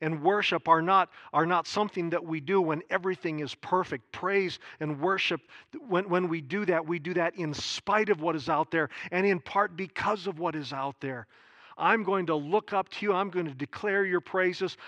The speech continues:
I'm going to speak and sing of your faithfulness. And you deliver me from my fear. Boy, there's a lot of fear out there. There's a lot of fear right now. There is a, I mentioned before a couple of weeks ago, there's a pandemic of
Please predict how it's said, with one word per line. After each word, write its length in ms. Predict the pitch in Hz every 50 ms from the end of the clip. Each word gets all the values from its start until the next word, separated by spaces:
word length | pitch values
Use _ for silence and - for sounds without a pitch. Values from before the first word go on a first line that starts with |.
| - -
I'm 160 | - 196 208
going 140 | 185 190 160
to 60 | 143
speak 520 | - - - - - - 208 208 220 220
and 160 | - 147 143 135
sing 460 | - - - - 214 220 220 208 185
of 160 | 170 143 143
your 180 | 160 175 180 175
faithfulness. 960 | - - - 185 180 180 - - - 165 151 135 127 120 117 - - - - _ _ _ _ _ _ _ _ _ _ _ _ _ _ _ _ _ _ _ _ _ _ _ _ _ -
And 160 | 120 127 131
you 140 | 135 156 160
deliver 420 | 135 151 143 135 147 139 127 127
me 180 | 123 123 123 113
from 260 | - - 131 117 113
my 280 | 110 107 107 107 110 107 - - - -
fear. 360 | - 123 117 113 107 101 101 107
Boy, 120 | 143 156
there's 180 | 160 160 139 123
a 20 |
lot 220 | 123 123 123 127 123
of 80 | 120
fear 320 | - - - 123 117 113 113
out 160 | 110 110 110
there. 220 | - - 113 110 - _ _ _ _ _ _ _ _ _ _ _ _ _ _ _ _ -
There's 120 | 131 127
a 20 |
lot 200 | 139 160 185 208
of 80 | 214 -
fear 400 | - - - - 202 202 190 175
right 300 | 156 135 127 123 127 127
now. 280 | 123 120 113 107 104 113
There 260 | 131 160 180 175 165
is 140 | 156 139 135
a, 100 | 120 104 _ _ _ _ _ _ _ _ _ _ _ _ _ -
I 20 |
mentioned 480 | 123 123 139 165 185 185 - 165 143 131
before 680 | 135 131 120 - - - 156 165 165 139 120 117 127 -
a 40 | -
couple 260 | - 151 - 151 135
of 100 | 131 120
weeks 300 | 127 151 156 - - -
ago, 260 | 131 113 120 117 117
there's 280 | 113 139 170 175 143 120
a 40 | 110
pandemic 800 | _ - - 165 151 139 127 117 135 143 160 185 185 - -
of 100 | 117 104